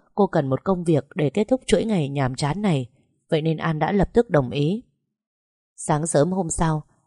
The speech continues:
An theo địa chỉ ghi trên cà phê sheet của Hiếu tới công ty anh ta trình diện. Trước khi đi, cô đã gọi điện cho Vĩnh để anh xuống đón cô. Sau khi được Vĩnh dẫn đường tới phòng nhân sự đăng ký,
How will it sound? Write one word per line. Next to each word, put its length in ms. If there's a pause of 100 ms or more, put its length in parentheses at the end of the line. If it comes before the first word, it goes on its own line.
(100)
An 200
theo 180
địa 200
chỉ 240
ghi 140
trên 220
cà 140
phê 180
sheet 320
của 240
Hiếu 320 (260)
tới 140
công 200
ty 120
anh 220
ta 160
trình 320
diện. 260 (680)
Trước 160
khi 160
đi, 280 (240)
cô 120
đã 140
gọi 200
điện 220
cho 160
Vĩnh 280
để 120
anh 220
xuống 200
đón 240
cô. 280 (560)
Sau 280
khi 220
được 160
Vĩnh 260
dẫn 220
đường 340
tới 260
phòng 260
nhân 200
sự 240
đăng 180
ký, 420